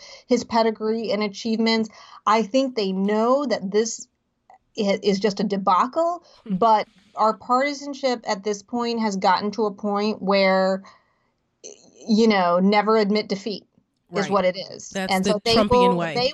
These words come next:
Speaker 1: will let this guy go down, you know, in the court of public opinion, even potentially at the expense of, uh,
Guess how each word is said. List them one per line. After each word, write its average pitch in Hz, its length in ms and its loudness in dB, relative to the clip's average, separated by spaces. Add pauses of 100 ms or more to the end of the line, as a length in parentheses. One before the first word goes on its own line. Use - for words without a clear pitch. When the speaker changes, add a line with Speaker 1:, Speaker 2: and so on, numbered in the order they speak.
Speaker 1:
will 320 180 -10
let 277 200 0
this 240 180 -2
guy 226 380 -2
go 214 180 -6
down, 214 920 -6 (100)
you 214 140 -2
know, 214 180 -2
in 202 140 -4
the 196 80 -2
court 208 240 0
of 202 100 -6
public 202 300 -2
opinion, 247 680 2
even 220 340 -4
potentially 202 540 -2
at 190 80 -4
the - 80 -6
expense 202 440 -2
of, 190 360 0 (420)
uh, - 180 2